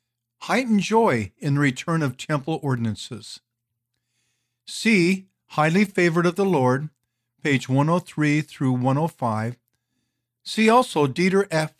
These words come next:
Uchtdorf, God Will Do Something Unimaginable,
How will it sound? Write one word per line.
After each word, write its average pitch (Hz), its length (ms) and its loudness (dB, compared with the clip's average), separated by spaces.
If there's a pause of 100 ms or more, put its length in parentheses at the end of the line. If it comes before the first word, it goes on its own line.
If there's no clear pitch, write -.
Uchtdorf, 131 500 -2 (680)
God 170 320 0
Will 175 160 0
Do 175 180 -2
Something 151 680 -2 (180)
Unimaginable, 156 920 0